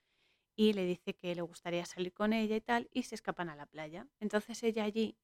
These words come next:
cuando están solos, antes de que venga <laughs> el supuesto padre de ella, intenta avisarle a Truman de toda la mentira en la que está viviendo para que se pueda liberar de todo eso, e incluso le dice que su verdadero nombre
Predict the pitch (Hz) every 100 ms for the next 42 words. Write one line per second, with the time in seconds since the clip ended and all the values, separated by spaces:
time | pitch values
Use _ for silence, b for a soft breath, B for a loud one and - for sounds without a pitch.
0 | _ - 165 175 196 202 - 196 190 -
1 | - 190 196 202 196 185 185 190 185 185
2 | - 196 208 196 - - 190 190 - 175
3 | 185 180 180 185 185 180 - b b b
4 | b b 220 190 196 220 233 220 - 214
5 | 220 214 202 196 196 196 202 208 208 202
6 | 214 185 196 185 - 180 208 214 220 208
7 | 214 220 214 196 - 180 175 180 214 220
8 | 233 208 - - 170 160 160 165 170 165
9 | 170 175 185 185 220 226 233 - 226 196
10 | 196 185 180 170 175 - 214 214 - 180
11 | 170 160 175 208 196 202 185 190